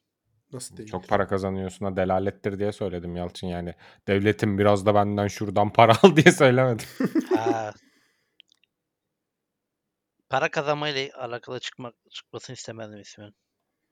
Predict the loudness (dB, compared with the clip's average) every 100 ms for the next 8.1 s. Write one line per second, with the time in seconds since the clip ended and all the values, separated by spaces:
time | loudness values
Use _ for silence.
0 | _ _ _ _ -6 -4 0 -2 0 0
1 | 0 0 -2 -2 -6 -4 0 2 0 -2
2 | -6 -2 -2 -4 -8 -8 -8 -12 -16 -18
3 | -20 _ _ _ _ _ _ -12 -4 0
4 | 0 -4 -12 _ -20 _ _ _ _ _
5 | -18 -10 2 2 4 0 4 4 2 -2
6 | -2 2 2 2 2 -2 -4 -8 -8 -8
7 | _ _ _ -10 -10 -10 -16 -20 -20 -20